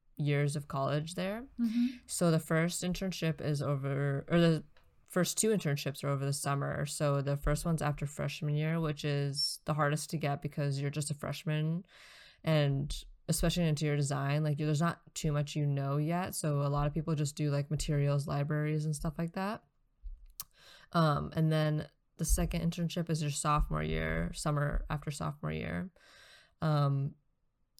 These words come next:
Speaker 1: that one is a little better 'cause you at least know some of the computer programs to work in. So you're not completely just kinda, for lack of a better word, <laughs> useless as an intern.
Speaker 2: <laughs>
Speaker 1: And then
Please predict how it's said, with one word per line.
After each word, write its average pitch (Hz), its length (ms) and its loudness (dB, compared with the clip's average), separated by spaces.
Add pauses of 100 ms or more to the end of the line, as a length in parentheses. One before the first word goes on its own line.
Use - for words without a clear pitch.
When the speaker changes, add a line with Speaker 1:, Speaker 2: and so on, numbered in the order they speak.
(140)
Speaker 1:
that 156 300 2
one 165 280 4
is 165 160 2
a 165 60 4
little 160 240 6
better 151 320 2
'cause 151 200 2
you 151 60 2
at - 80 0
least 151 300 0
know 143 580 2
some 151 220 0
of 143 80 0
the 151 80 -2
computer 147 440 0
programs 147 1040 0
to 143 360 0
work 143 320 -2
in. 160 340 0
So 160 140 -4
you're 147 140 2
not 151 280 -2
completely 143 640 0
just 127 220 -6
kinda, - 440 -6 (600)
for 175 160 0
lack 156 180 2
of 160 80 4
a 147 80 4
better 143 280 4
word, 143 400 2
<laughs> 143 120 2
useless 233 580 0
as 185 140 4
an 185 120 -2
intern. 220 920 6 (160)
Speaker 2:
<laughs> - 200 -2
Speaker 1:
And 175 200 6
then 156 520 2